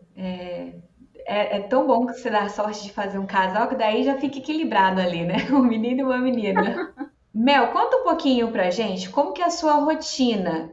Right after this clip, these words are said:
Speaker 1: pra você conseguir organizar seu trabalho e a criação com seus filhos.
Speaker 2: Então, Nina, a minha rotina eu conto muito com a colaboração dos meus dois filhos, né? Porque como eles já estão numa idadezinha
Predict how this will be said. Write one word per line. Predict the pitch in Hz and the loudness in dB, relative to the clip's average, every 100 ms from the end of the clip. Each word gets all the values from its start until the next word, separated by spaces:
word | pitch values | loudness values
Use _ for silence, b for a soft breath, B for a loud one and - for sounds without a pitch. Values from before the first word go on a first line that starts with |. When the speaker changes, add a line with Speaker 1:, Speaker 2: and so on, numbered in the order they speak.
| - | -2
Speaker 1:
pra | 202 190 190 214 | 6 8 8 2
você | 214 214 | -4 -4
conseguir | 214 220 220 202 208 | -6 -8 -8 -6 -4
organizar | 208 202 202 202 190 190 | -4 -4 -4 -4 -4 -4
seu | 190 190 | -4 -4
trabalho | 185 180 190 208 240 269 285 - | -4 0 4 4 4 2 -2 -6
e | 220 226 226 226 - | -6 -4 -4 -6 -4
a | 208 208 208 | -2 0 -2
criação | 226 220 220 208 196 - | -2 -2 -2 -6 -8 -8
com | |
seus | 190 196 - | -10 -10 -10
filhos. | 165 139 127 - - _ _ _ _ | -10 -12 -12 -18 -20 _ _ _ _
Speaker 2:
Então, | 226 247 - 240 202 202 | -14 -14 -6 -2 -2 -2
Nina, | 175 151 151 - | -8 -10 -12 -10
a | 175 | -10
minha | 190 196 226 | -6 -4 -4
rotina | 285 233 - - 214 254 | -6 -12 -12 -12 -12 -12
eu | 240 | -14
conto | - 220 233 240 | -14 -14 -14 -16
muito | 220 226 226 | -14 -16 -16
com | - | -18
a | |
colaboração | 220 233 226 247 226 240 240 240 - 226 208 208 202 _ _ _ _ _ _ | -14 -10 -8 -8 -8 -8 -8 -10 -8 -6 -6 -10 -20 _ _ _ _ _ _
dos | 185 190 | -16 -12
meus | 190 190 | -10 -10
dois | 180 185 185 | -10 -12 -12
filhos, | - 202 185 165 | -18 -18 -18 -20
né? | 160 147 147 | -20 -20 -20
Porque | _ | _
como | _ 170 175 | _ -20 -16
eles | 190 190 | -16 -14
já | 185 175 | -12 -14
estão | 175 - 185 | -16 -14 -10
numa | 196 185 175 | -10 -10 -10
idadezinha | 170 165 170 160 - 165 170 156 127 | -8 -10 -10 -20 -20 -18 -16 -16 -18